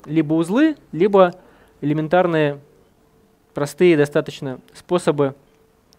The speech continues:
перехода из одного узла, э, в страховку и наоборот.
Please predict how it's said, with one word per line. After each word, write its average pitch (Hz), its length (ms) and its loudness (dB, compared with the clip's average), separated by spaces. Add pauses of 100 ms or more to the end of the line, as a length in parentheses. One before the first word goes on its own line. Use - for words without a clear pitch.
(520)
перехода 147 400 -2
из 135 80 0
одного 156 360 0
узла, 160 680 2 (480)
э, 113 380 -18
в - 40 -20
страховку 143 560 -4
и 156 80 -2
наоборот. 123 460 -4